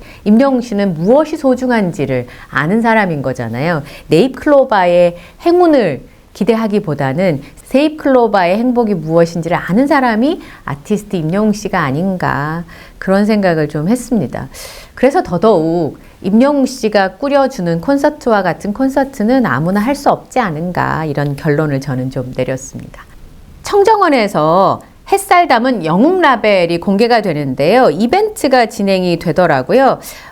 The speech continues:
인간 햇살, 임영웅 씨의 모습이 담긴 새로운 라벨이 공개가 되는데, 요게 사월 십일일부터 순차적으로 전국에서 찾아볼 수가 있다고 합니다. 그래서 햇살 담은 영웅 라벨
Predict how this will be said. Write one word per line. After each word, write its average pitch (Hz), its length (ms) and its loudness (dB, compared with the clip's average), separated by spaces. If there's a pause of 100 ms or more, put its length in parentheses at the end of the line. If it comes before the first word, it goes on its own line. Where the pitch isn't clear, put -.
인간 262 340 2
햇살, 185 440 0
임영웅 302 420 4
씨의 269 180 0
모습이 185 380 -2
담긴 196 340 0
새로운 392 480 2
라벨이 190 800 2 (140)
공개가 254 420 4
되는데, 175 520 2
요게 170 200 2
사월 247 460 2
십일일부터 320 760 2
순차적으로 233 840 0
전국에서 196 540 0
찾아볼 339 440 0
수가 233 240 0
있다고 156 380 -2
합니다. 165 420 0 (320)
그래서 233 300 2
햇살 381 480 0
담은 285 460 2 (260)
영웅 277 440 4
라벨 143 560 0